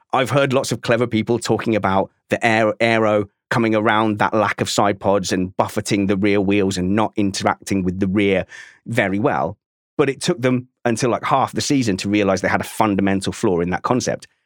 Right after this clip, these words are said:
That doesn't stop Mercedes being the force that Mercedes can be. So they can turn up next season and be right on the pace again. Uh, Ferrari had a couple of different concepts and they went in the wrong direction with, with certain things. They were hurt by the technical directive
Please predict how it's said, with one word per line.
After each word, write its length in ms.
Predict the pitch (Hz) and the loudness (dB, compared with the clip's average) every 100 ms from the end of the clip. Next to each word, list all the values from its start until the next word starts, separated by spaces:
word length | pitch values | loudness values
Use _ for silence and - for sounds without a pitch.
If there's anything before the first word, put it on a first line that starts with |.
| _ - | _ -4
That 260 | 147 156 143 | -2 0 0
doesn't 260 | 185 165 | 0 0
stop 280 | - 165 143 | 0 0 0
Mercedes 500 | 113 - 139 101 92 | 0 0 0 0 -2
being 540 | 107 120 139 127 117 110 | -6 -2 0 2 0 -2
the 60 | |
force 500 | - - 110 90 - - | -2 0 0 0 -2 0
that 180 | 98 120 | 0 0
Mercedes 500 | 107 - 101 98 98 | -2 0 0 0 -4
can 440 | - 104 95 101 | -4 -4 -2 -2
be. 340 | 113 71 80 - _ _ | -2 -2 -4 -8 _ _
So 140 | - | -2
they 220 | 127 208 190 | 0 0 0
can 160 | 123 | -2
turn 260 | - 110 90 | 0 0 0
up 100 | - | 0
next 260 | 104 - | -2 -2
season 380 | - 98 82 80 - _ | 0 0 0 -4 -6 _
and 200 | 98 87 | -4 -2
be 140 | 101 98 | -2 -2
right 320 | 104 98 92 | 0 0 0
on 160 | 87 | -2
the 80 | 85 | -4
pace 280 | - 92 - | -4 -4 -4
again. 260 | - 69 76 - - _ _ | -4 -4 -6 -14 -20 _ _
Uh, 80 | 113 | -4
Ferrari 500 | - 147 147 151 147 | -2 0 2 2 2
had 160 | 131 127 | 2 0
a 40 | |
couple 280 | - 123 120 | 0 0 0
of 100 | 117 | 0
different 320 | 127 - 113 | 0 0 0
concepts 540 | 127 127 - 113 - | 0 0 0 -2 -2
and 160 | 104 107 | -2 2
they 120 | 123 | 2
went 200 | 131 127 | 2 0
in 100 | 120 | 0
the 80 | 120 | 0
wrong 180 | 127 117 | 0 0
direction 460 | 113 120 - 123 | 0 0 0 -2
with, 260 | 113 117 - 131 | 0 0 -4 -4
with 160 | 110 | -4
certain 300 | - 120 98 | 0 0 0
things. 260 | - 117 107 | 0 -2 0
They 200 | 120 127 | 0 2
were 100 | 123 | 0
hurt 300 | 104 123 - | 2 0 2
by 120 | 104 | 0
the 100 | 101 | 0
technical 420 | - - 113 113 | -2 0 0 0
directive 500 | 107 107 - - 98 | 0 0 0 -2 -2